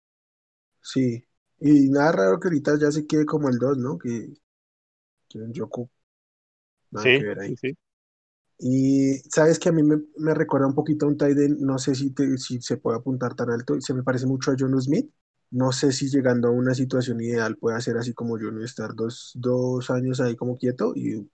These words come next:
Speaker 1: luego tener volumen. Entonces,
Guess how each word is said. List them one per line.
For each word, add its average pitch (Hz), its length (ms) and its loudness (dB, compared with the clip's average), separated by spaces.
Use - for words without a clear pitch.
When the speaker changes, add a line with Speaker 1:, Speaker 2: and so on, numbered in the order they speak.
Speaker 1:
luego 110 340 -4
tener 107 400 -4
volumen. 131 580 0
Entonces, 110 580 -12